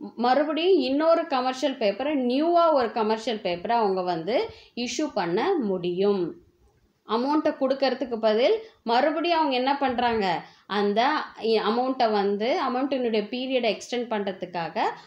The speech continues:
புதுசா ஒரு கமர்ஷியல் பேப்பரையும் வந்து அவங்க என்ன பண்ணுவாங்க, இஷ்யூ பண்ண முடியும். ஓகேவா? So, companies can park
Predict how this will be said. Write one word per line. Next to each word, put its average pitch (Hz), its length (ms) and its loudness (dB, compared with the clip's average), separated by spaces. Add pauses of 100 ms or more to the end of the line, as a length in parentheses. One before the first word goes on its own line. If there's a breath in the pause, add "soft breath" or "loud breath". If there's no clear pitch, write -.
(180 loud breath)
புதுசா 330 420 2
ஒரு 247 180 2
கமர்ஷியல் 233 500 -2
பேப்பரையும் 190 580 -2
வந்து 214 260 0
அவங்க 214 200 2
என்ன 202 220 0
பண்ணுவாங்க, 180 440 -2 (380 loud breath)
இஷ்யூ 233 420 -4
பண்ண 185 360 -2
முடியும். 175 720 -6 (380)
ஓகேவா? 208 440 -4 (160 loud breath)
So, 240 180 -6
companies 240 580 -2 (100)
can 226 200 0 (120)
park 240 320 0